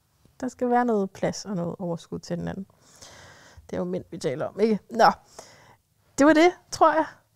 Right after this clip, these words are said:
Tak af hjertet, fordi at du lyttede med til den her. Jeg håber, det kunne bruges til noget, selvom der også var en masse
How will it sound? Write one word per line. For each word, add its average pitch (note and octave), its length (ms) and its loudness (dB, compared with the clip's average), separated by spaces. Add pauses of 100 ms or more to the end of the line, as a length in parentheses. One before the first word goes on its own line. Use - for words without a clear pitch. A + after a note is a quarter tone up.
(380)
Tak - 280 -8
af C#4+ 80 -2
hjertet, A#3+ 360 0
fordi A#3 320 -6
at - 200 -10
du A3 160 0
lyttede G#3 260 -4
med G#3+ 180 -2
til A#3 140 -2
den A#3 160 -6
her. A3 160 -4
Jeg G#3 120 -6
håber, A#3 220 -6
det A#3+ 120 -10
kunne - 140 -20
bruges G#3 320 -6
til A#3+ 160 -6
noget, A3 240 -2
selvom A3 320 -10
der G#3+ 100 -8
også G#3 280 -8
var G#3+ 120 -8
en G3+ 180 -8
masse G3+ 260 -8